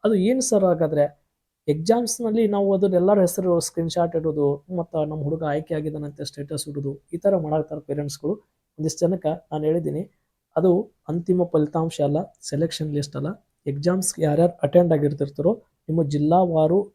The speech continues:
ಎಲ್ಲ ವಿದ್ಯಾರ್ಥಿಗಳ, ಆ, ಎಷ್ಟು ಅಂಕಗಳನ್ನು ತೆಗೆದುಕೊಂಡಿದ್ದಾನೆ ಅಂತೇಳಿ ನಿಮಗೊಂದು ಪ್ರೂಫ್ ಸಿಗ್ಲಿ ಅಂತೇಳಿ ಆ ತರ ಇಲಾಖೆದವ್ರು ಬಿಟ್ಟಿದ್ದಾರೆ.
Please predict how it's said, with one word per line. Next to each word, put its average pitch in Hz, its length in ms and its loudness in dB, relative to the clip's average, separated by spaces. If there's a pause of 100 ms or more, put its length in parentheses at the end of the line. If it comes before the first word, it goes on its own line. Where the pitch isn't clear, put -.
ಎಲ್ಲ 147 160 0
ವಿದ್ಯಾರ್ಥಿಗಳ, 160 760 2 (640)
ಆ, 151 160 2 (100)
ಎಷ್ಟು 180 320 0
ಅಂಕಗಳನ್ನು 185 460 -2
ತೆಗೆದುಕೊಂಡಿದ್ದಾನೆ 151 720 -4
ಅಂತೇಳಿ 143 280 -2
ನಿಮಗೊಂದು 165 640 -6
ಪ್ರೂಫ್ 202 220 -4
ಸಿಗ್ಲಿ 160 340 -2
ಅಂತೇಳಿ 147 560 -2 (120)
ಆ 147 80 2
ತರ 160 180 0 (500)
ಇಲಾಖೆದವ್ರು 156 500 -2
ಬಿಟ್ಟಿದ್ದಾರೆ. 143 560 -6